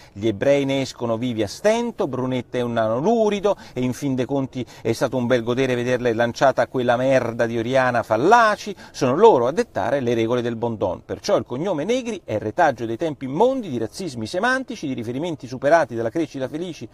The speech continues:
della boldrinismo politicamente corretto. Ho deciso, è un cognome che abiuro, respingo, voglio rinnegare, basta, voglio chiamarmi sobriamente Giovanni Neri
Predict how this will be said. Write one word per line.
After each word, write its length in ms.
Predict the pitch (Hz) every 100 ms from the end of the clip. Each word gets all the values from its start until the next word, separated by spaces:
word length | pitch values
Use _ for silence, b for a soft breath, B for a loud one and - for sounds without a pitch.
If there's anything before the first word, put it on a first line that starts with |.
| B B
della 220 | 123 127
boldrinismo 720 | 120 147 127 143 156 208 143 135
politicamente 600 | 131 139 151 226 - 185
corretto. 520 | 233 269 294 - 233 b
Ho 140 | - 165
deciso, 520 | 156 - 113 98 92 b -
è 60 |
un 120 | 104
cognome 460 | 104 110 147 202 147
che 100 | 143
abiuro, 480 | 135 202 277 320 294
respingo, 640 | - 120 - 220 247 226 110
voglio 260 | 120 135
rinnegare, 520 | 135 135 120 87 82
basta, 440 | 98 165 - - 76 b -
voglio 320 | 156 135 120
chiamarmi 520 | 196 262 269 269 233 -
sobriamente 720 | - 123 226 127 98 104 135 b b
Giovanni 640 | 117 175 131 110 113 120
Neri 480 | 123 139 131 127 131